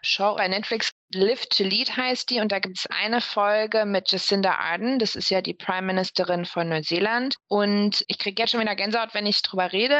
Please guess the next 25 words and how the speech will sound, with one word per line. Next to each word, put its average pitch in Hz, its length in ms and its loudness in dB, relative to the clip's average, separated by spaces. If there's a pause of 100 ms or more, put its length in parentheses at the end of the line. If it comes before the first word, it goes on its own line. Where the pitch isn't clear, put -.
(140)
weil 185 320 2
das 202 140 0
eine 175 220 0
sehr 175 220 0
emotionale 170 540 -2
Folge 185 300 0
war. 208 100 0
Ich 190 120 -2
hab, 185 80 -6
glaub 180 120 -2
ich, 170 60 -6
die - 100 -2
ganze 180 220 -2
Zeit 180 180 -4
durchgeweint, 190 680 -2
aber 190 440 2
weil 190 180 2
ich 202 100 0
die 202 120 -4
so 214 180 2
beeindruckend 240 640 -2
finde 202 260 0
und 190 140 -2
weil 202 140 0
ich - 180 -4